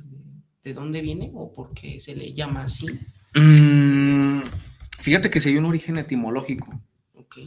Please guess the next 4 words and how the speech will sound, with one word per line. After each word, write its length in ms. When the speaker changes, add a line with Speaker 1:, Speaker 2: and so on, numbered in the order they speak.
Speaker 2:
Eh, 680
el, 380
mm, 640
déjame, 680